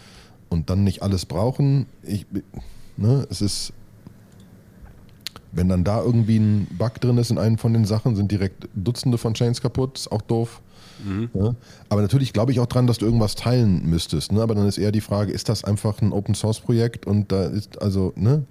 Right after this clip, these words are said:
Speaker 1: Du brauchst da wieder keine Chain zu und einen Token zu und einen, kein, ne? Rein theoretisch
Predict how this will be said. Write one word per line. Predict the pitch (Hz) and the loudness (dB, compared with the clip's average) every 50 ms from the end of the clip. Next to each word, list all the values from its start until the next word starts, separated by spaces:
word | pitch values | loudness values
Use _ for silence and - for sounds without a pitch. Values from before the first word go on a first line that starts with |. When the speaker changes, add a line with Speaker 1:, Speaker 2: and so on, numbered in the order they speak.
| - - - - - - - - _ - - | -12 -20 -20 -20 -20 -20 -20 -20 _ -10 -6
Speaker 1:
Du | 85 | -2
brauchst | 80 92 101 - - | -2 -2 0 0 0
da | 104 101 | 0 0
wieder | 104 101 95 92 | 2 0 0 0
keine | - - 98 98 98 95 90 | 0 0 0 2 2 0 0
Chain | - - 117 110 117 131 139 135 | 0 0 2 2 4 4 4 2
zu | - - 120 117 117 113 | 2 2 4 4 4 4
und | 107 95 | 4 4
einen | 92 95 95 95 | 4 4 4 2
Token | 92 - 131 139 135 143 127 104 | 2 2 0 2 2 2 0 2
zu | - - 120 113 | 2 2 2 2
und | 113 104 85 | 4 2 2
einen, | 87 92 92 | 2 2 2
kein, | 90 - 107 104 117 71 98 | 2 0 0 0 0 0 2
ne? | 110 147 190 202 - - - 69 - - - - - - - - | 2 2 2 0 -2 -4 -6 -6 -8 -10 -16 -20 -20 -20 -10 -4
Rein | - 95 131 | 0 2 2
theoretisch | 151 - 131 104 123 - - 135 120 - 123 - | 4 4 2 2 2 2 2 0 0 -2 -6 -8